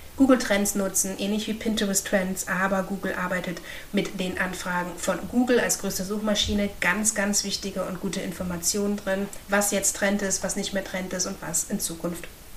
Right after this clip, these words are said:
kommen wird. Tipp Nummer sieben, YouTube, denn bei YouTube gibt es Produktreviews, bei YouTube gibt es neue Techniken, da gibt es Tutorials. Mal schauen, welche Videos gerade, also frische Videos, keine, die schon so alt sind, und vielleicht entdeckst du ja auch Techniken,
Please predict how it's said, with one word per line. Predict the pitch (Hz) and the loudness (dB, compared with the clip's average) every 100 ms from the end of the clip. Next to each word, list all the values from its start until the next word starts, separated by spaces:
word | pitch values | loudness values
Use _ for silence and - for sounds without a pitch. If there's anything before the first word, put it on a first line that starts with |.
| - | -12
kommen | - 247 180 175 | 0 0 0 -4
wird. | 165 - - | -6 -8 -2
Tipp | - 320 | 4 8
Nummer | 311 285 | 12 12
sieben, | 254 220 226 233 285 - - | 10 4 2 6 6 4 -2
YouTube, | 202 233 277 - 247 247 233 | 6 10 10 8 4 4 2
denn | - 214 | 0 4
bei | 208 | 6
YouTube | 208 240 240 | 6 4 2
gibt | - 214 190 | 0 -2 -2
es | |
Produktreviews, | - 226 277 262 - 220 208 220 220 214 | -2 4 4 4 2 0 2 2 2 4
bei | 202 | 2
YouTube | 196 196 220 208 | 4 0 -4 -4
gibt | - - | -6 -2
es | 190 | 0
neue | 202 196 214 | 4 4 4
Techniken, | - 254 - 233 226 214 | 2 0 2 0 2 2
da | 196 | 2
gibt | 196 - | 0 0
es | - | 0
Tutorials. | 240 - 247 220 220 214 208 208 - - - - - - | 0 0 2 2 4 4 4 4 2 0 -6 -10 -8 0
Mal | 202 196 | 2 4
schauen, | - 220 214 208 | 4 6 6 6
welche | 208 - 220 | 4 2 0
Videos | 240 233 208 208 - | 2 4 4 4 2
gerade, | 190 190 208 247 233 | 0 2 4 6 6
also | 208 170 | 4 2
frische | 170 - 233 220 208 | 0 0 2 4 4
Videos, | 202 202 196 | 2 2 2
keine, | - 202 196 | 2 2 2
die | 180 - - - | -2 -8 -8 -4
schon | 202 | -2
so | 190 | -2
alt | - 202 220 226 | 2 4 4 2
sind, | 214 208 208 | 2 2 0
und | 208 | -2
vielleicht | - 202 196 202 | 0 2 2 0
entdeckst | 196 190 - | -2 -2 -2
du | |
ja | 208 208 | 2 2
auch | - | 0
Techniken, | - - 262 - 262 240 202 | -4 2 2 6 4 6 2